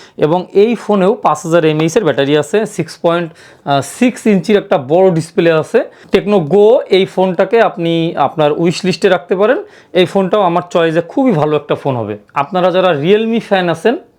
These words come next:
তারা আপনারা এই Realme ফোনটাকে দেখতে পারেন। এই ফোনটা একটু পুরনো হলেও এই ফোনটার, আহ, কনফিগার এবং এই ফোনটার আউটলুক আমার কাছে বেশ এখনও ভালো লাগে। So, দশ এগারো হাজার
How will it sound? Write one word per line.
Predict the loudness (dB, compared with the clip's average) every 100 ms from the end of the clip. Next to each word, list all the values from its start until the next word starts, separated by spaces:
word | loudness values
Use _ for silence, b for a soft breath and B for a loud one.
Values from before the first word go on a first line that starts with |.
| _
তারা | -2 0
আপনারা | 0 0 2
এই | 2
Realme | 2 0 2 0
ফোনটাকে | 0 -2 0 0
দেখতে | 0 0
পারেন। | 0 -2 -4 B B
এই | 0
ফোনটা | 2 0 0 0 0
একটু | -2 -4
পুরনো | -2 2 2 2
হলেও | 2 2 2 0
এই | -2
ফোনটার, | 0 -2 0 2 2 0
আহ, | 0 0
কনফিগার | 0 -2 -2 0 2 2
এবং | 2 0 -2 -6 B _
এই | 0 0
ফোনটার | 0 -2 0 -2
আউটলুক | -2 -2 0 0 2
আমার | 0 -2
কাছে | -2 -4
বেশ | 0 0 0 -4 -6
এখনও | -6 -2 -2 0
ভালো | 0 0 0
লাগে। | 0 -2 -6 B B B -8 -4
So, | -2
দশ | 2 0 0 -4
এগারো | -2 0
হাজার | 0